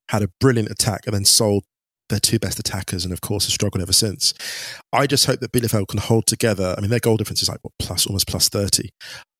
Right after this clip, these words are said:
I just hope they can hold together their attacking players when they come up, because I want to just see them play how they've played all year in the, in the, in the Zweite Liga, in the,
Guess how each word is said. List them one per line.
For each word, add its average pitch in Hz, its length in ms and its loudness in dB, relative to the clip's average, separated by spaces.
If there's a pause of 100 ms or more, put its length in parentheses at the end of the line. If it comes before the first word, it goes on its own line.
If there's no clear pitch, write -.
(140)
I 123 140 4
just 123 160 2
hope 135 120 2
they 123 60 -6
can 110 120 -4
hold 98 200 -2
together 98 240 -2
their 98 180 -2
attacking 101 440 -6
players 90 380 -4
when 95 80 -6
they 92 80 -4
come 92 220 -6
up, - 300 -8 (500)
because 101 200 6
I 110 60 6
want 117 260 2
to - 80 -10
just - 200 4
see 120 200 2
them 92 400 -4 (1120)
play 104 360 4
how 98 140 -2
they've 95 160 -2
played 101 180 0
all 98 120 0
year 98 240 -4
in 92 80 -6
the, 95 60 -6
in 101 160 -8
the, 95 220 2
in 104 100 -6
the 92 60 -8
Zweite - 380 0
Liga, 95 380 -4 (140)
in 98 80 -8
the, 98 80 -6